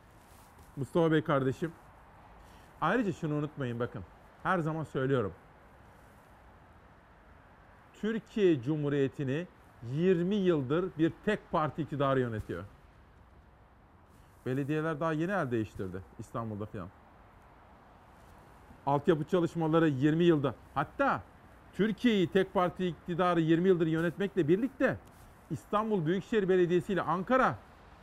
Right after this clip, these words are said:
yirmi beş yılı geçti. Değil mi? Yirmi beş yıl. Kesintisiz çeyrek asır yönettiler. Peki bu arada altyapı çalışmaları tamamlandı mı? Yani bu iktidarın tek başına yirmi küsür yılda yapamadığını, İstanbul'da yirmi beş yılda yapamadıklarını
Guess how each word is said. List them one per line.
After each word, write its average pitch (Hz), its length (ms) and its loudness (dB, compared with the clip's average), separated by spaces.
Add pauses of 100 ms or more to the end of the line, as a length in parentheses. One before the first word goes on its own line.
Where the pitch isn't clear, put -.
(340)
yirmi 156 300 2
beş 220 240 4
yılı 180 160 4
geçti. 113 420 -2 (880)
Değil 220 100 4
mi? 180 160 -2 (120)
Yirmi 127 260 -2
beş 170 260 -2
yıl. 147 120 0 (280)
Kesintisiz 151 460 -4
çeyrek 160 280 2
asır 165 240 -2
yönettiler. 135 420 -2 (320)
Peki 165 240 2
bu 156 100 2
arada 170 340 4 (280)
altyapı 156 420 0
çalışmaları 165 440 -2
tamamlandı 202 520 0
mı? 127 140 2 (680)
Yani 196 340 0 (140)
bu 233 120 0
iktidarın 180 580 0
tek 196 200 -2
başına 170 400 0 (280)
yirmi 185 340 0
küsür 214 300 -4
yılda 185 260 2
yapamadığını, 160 600 2 (440)
İstanbul'da 202 500 -2
yirmi 160 320 0
beş 208 220 2
yılda 175 180 0
yapamadıklarını 160 800 -2